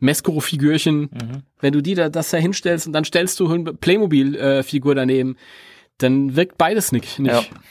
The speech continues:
Speaker 1: Das
Speaker 2: das stimmt.
Speaker 1: ist leider so. Ja.
Speaker 2: Das ist
Speaker 1: Ja.
Speaker 2: so.
Speaker 1: Ähm, w-, wir haben nicht so ganz so viele News. Was gibt's denn so privat? So, äh, gibt's irgendwas Ghostbusters, irgendwas bestellt, irgendwas bekommen? Nee, oder?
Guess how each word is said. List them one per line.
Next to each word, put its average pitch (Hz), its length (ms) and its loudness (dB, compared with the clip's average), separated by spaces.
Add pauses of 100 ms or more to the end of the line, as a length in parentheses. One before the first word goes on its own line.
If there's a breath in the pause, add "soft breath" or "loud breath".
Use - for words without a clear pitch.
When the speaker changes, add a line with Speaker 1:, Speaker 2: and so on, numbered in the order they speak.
(120)
Speaker 1:
Das - 280 -10
Speaker 2:
das 113 100 -12
stimmt. 113 240 -8
Speaker 1:
ist - 160 -10
leider 117 260 -4
so. 110 120 -10 (340)
Ja. 123 140 -4 (1300 loud breath)
Speaker 2:
Das 110 100 -16
ist - 60 -4
Speaker 1:
Ja. 117 320 4
Speaker 2:
so. 110 40 -10 (1400 loud breath)
Speaker 1:
Ähm, 180 540 0 (280)
w-, 139 320 -14 (200)
wir 180 200 0
haben 240 120 2
nicht 220 120 -2
so 269 120 -2
ganz 254 200 -2
so - 60 -8
viele 151 220 0
News. 139 280 0
Was 285 140 0
gibt's - 220 -2
denn 208 280 0
so 208 160 2
privat? 202 520 2
So, 127 460 -2
äh, 131 340 -2
gibt's - 200 -12
irgendwas 175 280 -2
Ghostbusters, 190 380 -4
irgendwas 180 260 0
bestellt, 202 400 0
irgendwas 175 220 0
bekommen? 180 360 0
Nee, 123 160 4
oder? 151 260 -2